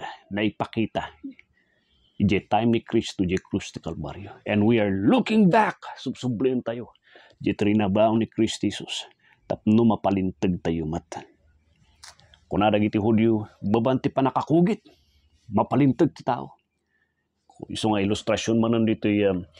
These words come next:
verse nine inggana iti ten, kitaan nyo ni Abraham. Before pa lang nakugit isuna, nadeklara isunan nga nal-, nalinteg. Manun ti tawen nga napalabas,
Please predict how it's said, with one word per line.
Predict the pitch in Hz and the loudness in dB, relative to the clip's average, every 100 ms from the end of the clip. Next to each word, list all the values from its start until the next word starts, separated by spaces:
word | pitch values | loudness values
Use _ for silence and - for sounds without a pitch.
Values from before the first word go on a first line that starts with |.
| - _ - | -20 _ -4
verse | 90 123 - - | 0 2 0 0
nine | 117 127 123 | 0 2 0
inggana | 117 113 113 113 | 0 0 0 0
iti | 107 | -2
ten, | 113 131 131 139 - _ _ - | -2 0 -2 -4 -12 _ _ -4
kitaan | 151 147 139 | 2 4 4
nyo | 123 | 2
ni | |
Abraham. | 110 101 98 92 78 - _ _ _ _ _ _ _ _ _ _ _ _ _ _ _ _ _ _ _ _ - | 2 -2 -4 -6 -8 -18 _ _ _ _ _ _ _ _ _ _ _ _ _ _ _ _ _ _ _ _ -2
Before | 107 110 151 160 185 | 4 4 4 2 0
pa | - | 2
lang | 147 151 143 | 2 2 2
nakugit | 127 - 127 123 123 | -2 0 2 2 0
isuna, | 117 - 87 78 - _ _ _ _ _ _ _ _ _ _ _ _ _ _ _ _ - | -4 -8 -10 -10 -14 _ _ _ _ _ _ _ _ _ _ _ _ _ _ _ _ -6
nadeklara | 107 113 110 117 123 | -2 -2 0 0 0
isunan | 110 107 110 120 107 | -2 0 0 2 0
nga | 95 | -2
nal-, | 95 90 | 0 0
nalinteg. | 92 104 85 78 85 - - _ _ _ _ _ _ _ _ _ _ _ - | 2 0 0 -6 -12 -14 -20 _ _ _ _ _ _ _ _ _ _ _ -2
Manun | 110 143 185 190 | 2 4 4 4
ti | 175 | 0
tawen | 160 147 156 156 | 0 2 2 2
nga | 147 135 | 0 0
napalabas, | 127 117 117 117 131 127 - - | 0 0 0 0 -2 -4 -10 -16